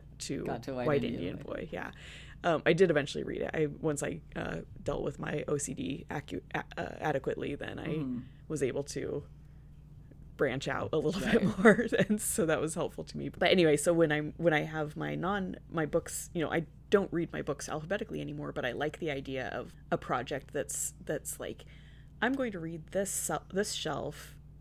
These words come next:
Speaker 1: in
Speaker 2: Right.
Speaker 1: order
Speaker 2: Right.
Speaker 1: and look at all the things that are, that are next to each other
Speaker 2: Right.
Speaker 1: that are varied," because I like variety so much. So, so that's how I have that organized, and I,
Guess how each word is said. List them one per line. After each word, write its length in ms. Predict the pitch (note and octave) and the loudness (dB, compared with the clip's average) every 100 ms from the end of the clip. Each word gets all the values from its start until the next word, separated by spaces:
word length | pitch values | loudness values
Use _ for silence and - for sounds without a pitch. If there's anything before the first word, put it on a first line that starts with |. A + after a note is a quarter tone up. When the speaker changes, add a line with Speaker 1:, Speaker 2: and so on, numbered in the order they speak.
| - - - - | -18 -18 -18 0
Speaker 1:
in 80 | E3+ | 4
Speaker 2:
Right. 100 | D3+ | 6
Speaker 1:
order 540 | C#3 C#3+ C3 B2+ B2+ C#3+ - | 4 2 2 -2 -4 -6 -4
Speaker 2:
Right. 300 | D3 C#3+ - E3+ | 2 2 2 0
Speaker 1:
and 300 | D3+ C#3 D3+ | 2 0 0
look 220 | E3+ - | 0 0
at 80 | F#3+ | 0
all 100 | F3 | 0
the 120 | D#3+ | -2
things 380 | - D#3+ C#3+ C#3 | 0 0 0 -2
that 100 | C#3 | -4
are, 300 | C3 B2+ C3+ - - - - - - - - | -2 -4 -6 -12 -18 -18 -20 -18 -18 -18 -10
that 160 | E3 D#3 | 2 4
are 80 | C3 | 4
next 300 | C3 - - | 2 -2 -4
to 80 | B2 | -4
each 160 | - | -4
other 380 | F2 - - F2 | -4 -4 -6 -2
Speaker 2:
Right. 160 | D3+ B2+ | 2 2
Speaker 1:
that 260 | F2 - | 2 2
are 300 | C#3+ C3+ C#3+ D3 | 0 0 -2 -8
varied," 640 | D3 C#3+ A2 - - - - | 0 0 0 -4 -10 -12 -10
because 200 | D#3+ D3 | -4 -2
I 60 | |
like 180 | B2+ A2+ | 0 -2
variety 380 | - B2 - - | -2 -4 -4 -8
so 180 | - - | -10 -10
much. 260 | - - - | -10 -10 -8
So, 240 | - - - - - - | -4 -6 -8 -16 -18 -8
so 140 | - | 2
that's 160 | E3 D#3 | 4 4
how 100 | D3+ | 0
I 40 | |
have 200 | D3 C3+ | -2 -4
that 160 | C3+ - | -4 -6
organized, 500 | A2+ D#3+ - D#3 - | -6 -8 -10 -10 -10
and 100 | - | -10
I, 180 | - | -10